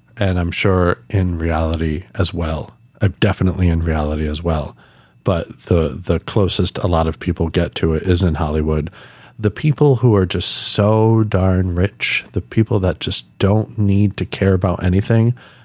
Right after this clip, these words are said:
how often are they portrayed as idiots? You know, like, idiots in the w-, realm of, like,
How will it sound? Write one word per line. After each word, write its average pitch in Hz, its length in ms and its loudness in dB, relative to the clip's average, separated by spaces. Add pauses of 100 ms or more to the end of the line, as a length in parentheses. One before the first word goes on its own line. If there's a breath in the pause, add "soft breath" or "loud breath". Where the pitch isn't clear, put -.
how 131 560 0
often 104 480 0
are 90 200 0
they 85 220 2
portrayed 95 720 0
as 80 560 -2 (480 soft breath)
idiots? - 600 -2 (460 soft breath)
You 110 120 4
know, 101 200 4
like, 92 420 0 (200)
idiots 131 380 2
in 110 80 4
the 98 80 4
w-, 107 460 -2
realm 107 340 2
of, 95 160 0
like, 92 260 -2